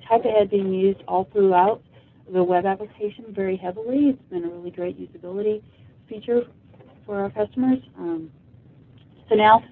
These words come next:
those two items disappeared off the list because they don't pass the filter for what's showing as my defect. Uh, so I'm going to, um, select these guys. And so, again, I could, um, la-, la-, last item here, I can send email from my list window.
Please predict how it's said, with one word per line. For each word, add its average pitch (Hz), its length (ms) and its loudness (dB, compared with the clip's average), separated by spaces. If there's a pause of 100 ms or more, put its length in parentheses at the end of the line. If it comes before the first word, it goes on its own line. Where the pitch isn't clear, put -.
(120)
those 214 220 8
two 240 100 4
items 220 340 6 (100)
disappeared 208 360 0
off 190 160 2
the 196 60 -16
list 254 320 2
because 208 260 -10
they 190 80 -2
don't 202 220 0
pass 180 240 -4
the 185 140 -20
filter 180 360 -14
for 175 100 -18
what's 156 200 -18 (280)
showing 165 380 -6
as 160 120 -16
my 156 180 -4
defect. - 460 -20 (1200)
Uh, - 100 -20 (340)
so 240 140 2
I'm 370 180 2
going 339 300 10
to, 269 280 6
um, 240 280 -4 (360)
select 302 260 0
these 320 200 2
guys. 190 260 -2
And 262 140 -2
so, 226 320 2 (1000)
again, 214 340 2 (400)
I 208 240 0 (100)
could, 208 220 0
um, 190 200 -8
la-, 208 240 2
la-, 226 220 6
last - 220 2 (100)
item 220 240 -2
here, 220 260 4 (380)
I 202 140 -2
can 208 240 -14
send 214 200 -4
email 226 340 -4 (200)
from 220 160 -10
my 220 120 -4
list 208 280 -2
window. 214 300 -10